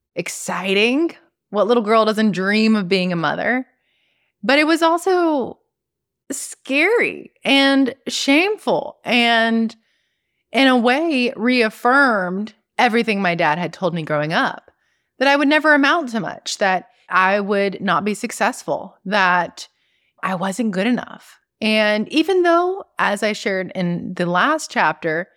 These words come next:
that I went through this season of forgiveness with my father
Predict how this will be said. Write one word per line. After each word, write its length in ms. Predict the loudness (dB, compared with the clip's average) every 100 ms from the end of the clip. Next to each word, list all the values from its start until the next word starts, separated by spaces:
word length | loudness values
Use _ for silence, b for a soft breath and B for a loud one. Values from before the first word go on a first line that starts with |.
| _ _ _ _
that 80 | -2
I 80 | 0
went 220 | -2 -2
through 140 | -4
this 320 | -2 -2 -4 -14
season 460 | -10 -4 -2 0 -2
of 80 | -2
forgiveness 800 | -4 -2 0 -2 -2 -8 -8 -6
with 160 | -4
my 160 | -4 -4
father 540 | -2 0 0 -2 -6